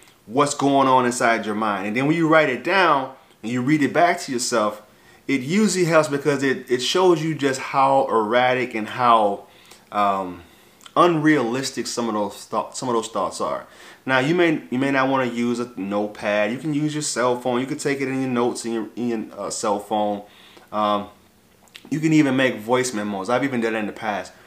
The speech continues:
where I make a voice memo of everything that I was feeling, and then I go back and I kinda cringe at listening to those messages again and think like, "Wow, this was kinda like an out-of-body experience." And if you guys are anxious preoccupied, you guys know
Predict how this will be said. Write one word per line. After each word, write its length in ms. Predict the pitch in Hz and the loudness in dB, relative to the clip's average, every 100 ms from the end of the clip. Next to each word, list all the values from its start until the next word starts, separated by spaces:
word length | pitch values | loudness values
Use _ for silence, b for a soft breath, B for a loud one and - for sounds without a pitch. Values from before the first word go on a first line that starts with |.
| B B | B B
where 100 | 107 | -2
I 20 | |
make 160 | 123 120 | -2 -2
a 60 | |
voice 360 | 107 101 123 120 | -4 0 0 0
memo 300 | 117 117 113 | -2 0 0
of 160 | 110 - | 0 -2
everything 380 | 123 127 127 117 | -2 -2 -2 -4
that 100 | 107 | -2
I 100 | 98 | -2
was 180 | 90 | -4
feeling, 480 | - 165 151 113 110 B B B | -4 0 0 0 -4 B B B
and 140 | 110 120 | -10 -4
then 20 | |
I 100 | 123 | -4
go 200 | 107 110 | -2 -2
back 420 | 101 135 127 123 | 0 0 0 -2
and 100 | 110 | -6
I 40 | 101 | -8
kinda 240 | 123 92 | -6 -8
cringe 440 | - - 143 135 | -8 -4 -2 -2
at 120 | 110 104 | -2 -2
listening 360 | 113 - 113 | -4 -4 -6
to 120 | 107 | -6
those 220 | 104 101 101 | -4 -4 -4
messages 560 | 117 139 131 110 107 | -2 -2 -2 -8 -10
again 420 | 104 98 107 107 | -10 -8 -4 -4
and 160 | 107 104 | -4 -6
think 300 | 117 110 104 | -4 -4 -4
like, 240 | 107 98 | -4 -4
"Wow, 500 | 90 113 120 98 80 B B B - | -2 0 0 0 -2 B B B -10
this 160 | 123 | -8
was 120 | 123 - | -6 -6
kinda 200 | 117 101 | -4 -2
like 160 | 98 | -4
an 80 | - - | -6 -6
out-of-body 500 | 101 98 95 95 87 | -4 -4 -6 -6 -8
experience." 440 | - 135 131 107 | -8 -4 -4 -4
And 80 | 101 | -6
if 60 | |
you 80 | 120 | -4
guys 280 | 147 143 120 | 2 2 2
are 40 | |
anxious 220 | 107 113 104 | -4 -10 -12
preoccupied, 800 | 104 104 131 127 117 95 92 95 | -6 0 0 -2 -6 -4 -4 -6
you 80 | |
guys 260 | 160 156 - | -2 0 0
know 420 | 107 120 117 87 | -4 -2 -2 -4